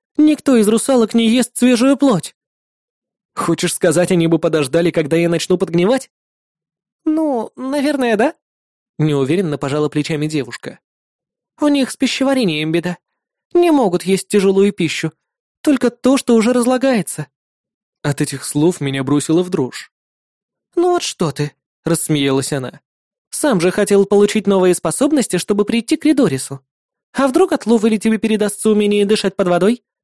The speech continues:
Или видеть в полной темноте? А может, крепкая кожа, чтобы опускаться на глубину? Хм.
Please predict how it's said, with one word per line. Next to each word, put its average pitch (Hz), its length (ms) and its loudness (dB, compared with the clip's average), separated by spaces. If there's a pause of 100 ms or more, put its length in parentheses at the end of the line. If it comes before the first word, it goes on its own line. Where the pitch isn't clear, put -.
(300)
Или 233 280 4
видеть 220 320 2
в - 60 -14
полной 190 280 2
темноте? 175 460 -2 (680)
А 262 120 0
может, 269 280 2
крепкая 285 400 2
кожа, 180 340 2 (180)
чтобы 262 300 0
опускаться 214 480 -2
на 214 120 2
глубину? 247 380 0 (1600)
Хм. 143 500 -10